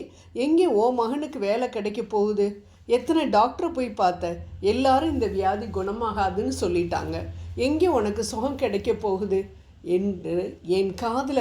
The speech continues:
விடாம பேசி கொண்டிருக்கக்கூடிய அந்த சாத்தானுடைய குரலுக்கு நான் செவிமடுக்காமல், உங்களுடைய ஜீவனுள்ள வார்த்தைகளை நம்பக்கூடிய விசுவாசத்தை என்னில் பெருக்கும் ஆண்டவரே. அப்பா, என் சுமையை உங்ககிட்ட இறக்கி வச்சுட்டேன்,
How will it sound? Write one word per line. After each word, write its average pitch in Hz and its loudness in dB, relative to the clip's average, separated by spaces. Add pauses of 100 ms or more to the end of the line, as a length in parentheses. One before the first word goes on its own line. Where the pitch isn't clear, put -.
விடாம 247 2
பேசி 202 -2
கொண்டிருக்கக்கூடிய 185 -2
அந்த 165 -4 (140)
சாத்தானுடைய 202 0
குரலுக்கு 185 -2 (400)
நான் 180 0
செவிமடுக்காமல், 220 2 (320)
உங்களுடைய 262 2 (200)
ஜீவனுள்ள 294 0
வார்த்தைகளை 196 -2
நம்பக்கூடிய 185 -2
விசுவாசத்தை 214 -2 (420)
என்னில் 214 0
பெருக்கும் 226 -2
ஆண்டவரே. 170 0 (380)
அப்பா, 185 0
என் 208 2
சுமையை 269 -2
உங்ககிட்ட 190 2
இறக்கி 190 -4
வச்சுட்டேன், 175 -6